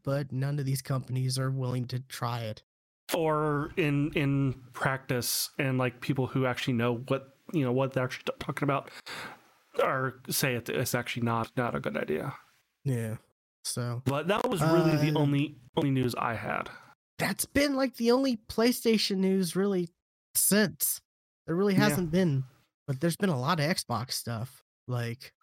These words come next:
Speaker 1: you know, oh, there goes my Xbox turning on. Um, but yeah, I mean, the, like, uh, you, uh, was it, uh, people have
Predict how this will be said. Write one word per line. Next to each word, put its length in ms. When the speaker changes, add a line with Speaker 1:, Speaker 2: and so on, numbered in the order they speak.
Speaker 1:
you 120
know, 160
oh, 320
there 180
goes 240
my 140
Xbox 460
turning 320
on. 240
Um, 560
but 260
yeah, 380
I 80
mean, 280
the, 100
like, 260
uh, 520
you, 400
uh, 340
was 240
it, 160
uh, 400
people 280
have 440